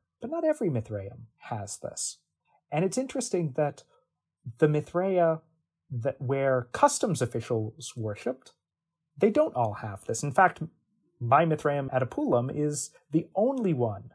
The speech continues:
of those customs Mithraea that has this box. And so it's a perfect example of how someone comes in with a dedicatory practice learned in one milieu,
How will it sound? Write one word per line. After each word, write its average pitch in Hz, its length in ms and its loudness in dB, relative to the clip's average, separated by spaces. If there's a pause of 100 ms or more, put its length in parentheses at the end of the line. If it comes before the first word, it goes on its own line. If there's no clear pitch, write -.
(260)
of 131 140 2
those 131 200 2
customs 117 640 -4
Mithraea 107 600 -6 (380)
that 123 140 0
has 117 320 0
this 110 200 -8
box. - 600 -10 (260)
And 156 100 -4
so 214 60 4
it's - 100 -2
a 185 40 -4
perfect - 480 -6
example 151 540 -2
of 123 100 -2
how 135 500 -4 (260)
someone 254 420 -2
comes 175 360 -2
in 165 220 -2
with 120 140 0
a 123 80 6
dedicatory 202 800 0
practice - 800 -6 (240)
learned 170 520 2
in 131 280 -4
one 156 420 -2
milieu, 139 540 -2